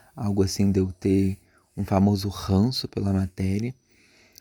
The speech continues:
Aprendi a respeitar, o que eu acho isso muito bacana. Hoje eu sei a importância da psicanálise, eu consigo, é, reconhecer o lugar da psicanálise, né, no,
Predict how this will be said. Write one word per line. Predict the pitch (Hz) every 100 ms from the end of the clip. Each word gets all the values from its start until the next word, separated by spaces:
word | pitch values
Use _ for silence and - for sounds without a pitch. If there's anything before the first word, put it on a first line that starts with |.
| _ _
Aprendi | 131 135 156 147 117 147
a | 175
respeitar, | 131 113 - 110 98 101 110
o |
que | - 107
eu |
acho | 101 98 -
isso | 95
muito | 101 104 -
bacana. | 120 104 - 92 98 110 107
Hoje | 110 98 117
eu |
sei | - - 123 127
a | 107
importância | 101 104 - 92 117 -
da |
psicanálise, | 95 - - 98 95 98 107 104 - - - - -
eu | 95 90
consigo, | - 101 95 - - - 98 101 95 95
é, | 104 107
reconhecer | 98 101 - 104 107 - 101 113
o |
lugar | 104 98 101
da | 101
psicanálise, | - - 98 101 101 107 107 98
né, | 104 101
no, | 101 101 107